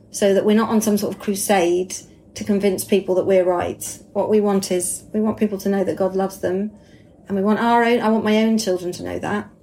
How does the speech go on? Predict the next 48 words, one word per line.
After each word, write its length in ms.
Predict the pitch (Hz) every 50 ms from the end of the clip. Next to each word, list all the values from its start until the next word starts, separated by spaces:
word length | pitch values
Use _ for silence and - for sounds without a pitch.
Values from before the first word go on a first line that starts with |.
| _ - _ - _
so 200 | - - 208 196
that 120 | 202 202
if 160 | 214 208 -
in 120 | 220 202 208
five 280 | 208 - 220 214 202
years' 200 | 202 196 196 196
time 260 | - - 202 185 185 190
they 120 | 185 185
say, 260 | 185 - - 180 185
"Do 80 | 185 -
you 60 | 196
know 120 | 202 196
what, 200 | 196 202 170 - -
I, 300 | 185 185 190 185 185 - - - - - _ -
I'm 120 | 180 175 175
not 180 | 175 - 160
sure 180 | - - 185 180
about 260 | - - 131 - -
all 80 | 180 175
this," 440 | - 151 190 - - - - - - - - - - - - - - - - - - _ _ - -
they 220 | - 214 202 202 190
will 260 | 196 202 208 202 196
know 500 | 196 196 196 196 190 185 180 180 185 - - - _ _ _ _ - _ - _ - - - _ -
rock 420 | 208 202 220 226 220 214 - -
solid 460 | - - - 202 185 156 143 156 151 -
that 140 | - -
they 120 | 202 190 185
will 120 | 185 185
still 220 | 185 - - 185 175
be 120 | 185 175
loved, 480 | 175 170 170 165 - - - - - - - -
and 480 | 175 175 175 170 170 170 170 - - - - _ - - -
that 280 | 190 185 - - - - _ _ _ - - - - - - - -
that 220 | 226 220 - -
goes 200 | - 208 190 196
on 160 | 202 185 180 175
at 100 | - -
home, 340 | - 202 190 175 175 180
and 140 | 170 175 180
then 240 | 180 175 175 180 175
hopefully 480 | 180 165 - 214 214 208 - - 175 175
that 200 | 180 180 202 -
will 80 | 180 175
bring 240 | - 185 180 175
them 120 | 175 175 180
back 200 | - - - -
to 100 | - 180
God. 340 | - 180 175 - - -